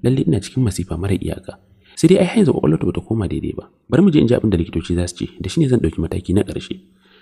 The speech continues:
Da wannan tunanin ya samu nutsuwa, yayin da Mummy ke ta kallon ta. Tabbas Afaf ta canza, ko na ɓoye jikinta da ta fara yi daga dawowarta daga jiya zuwa yau.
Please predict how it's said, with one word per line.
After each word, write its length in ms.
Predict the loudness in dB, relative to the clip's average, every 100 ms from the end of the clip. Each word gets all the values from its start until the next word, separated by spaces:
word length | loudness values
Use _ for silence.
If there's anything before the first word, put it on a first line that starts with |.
| _ 2
Da 80 | 6
wannan 160 | 6
tunanin 260 | 6 4 4
ya 60 |
samu 240 | 2 0 0
nutsuwa, 400 | -2 -4 -8 -8 -2
yayin 160 | 0
da 80 | 4
Mummy 200 | 2 2
ke 80 | -2
ta 80 | -4
kallon 320 | -4 -2 -2
ta. 160 | -4 -8 _ _ _ -2
Tabbas 240 | 2 2
Afaf 200 | -2 -4 -2
ta 80 |
canza, 400 | 0 0 -2 -6
ko 140 | -2 0
na 60 | 2
ɓoye 160 | 4
jikinta 280 | 4 2 0 -2
da 40 |
ta 40 | -4
fara 180 | -2 0
yi 40 | 0
daga 120 | -2 -2
dawowarta 240 | -2 -2
daga 160 | -4 -8
jiya 180 | -4 -4
zuwa 160 | -4 -6
yau. 160 | -8